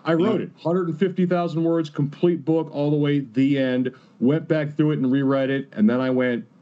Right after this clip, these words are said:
Speaker 1: "You know what? This is a very introspective story. It's an action-based. There's a lot of thought into this. There's a lot of things going on that are political that I really wanna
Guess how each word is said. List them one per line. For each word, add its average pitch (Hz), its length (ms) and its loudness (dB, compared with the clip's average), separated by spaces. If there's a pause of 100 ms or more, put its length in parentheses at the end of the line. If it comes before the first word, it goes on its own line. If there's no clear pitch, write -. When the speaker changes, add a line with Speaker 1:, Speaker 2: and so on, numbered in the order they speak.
(460)
Speaker 1:
"You 117 80 4
know 120 120 4
what? 123 360 -2
This 117 160 0
is 127 100 -4
a 123 60 4
very 107 400 2
introspective 110 720 0
story. 110 400 0
It's 95 120 -2
an 87 80 -4
action-based. 110 720 0
There's 98 120 0
a 95 60 2
lot 95 380 0
of 90 180 -6
thought 101 320 0
into 117 160 2
this. 139 420 0 (380)
There's 117 160 2
a 113 40 2
lot 107 200 2
of 110 120 -6
things 110 260 2
going 110 320 2
on 104 220 4
that 95 160 0
are 90 120 0
political 110 800 0
that 101 100 0
I 95 60 -2
really 98 240 0
wanna 92 300 0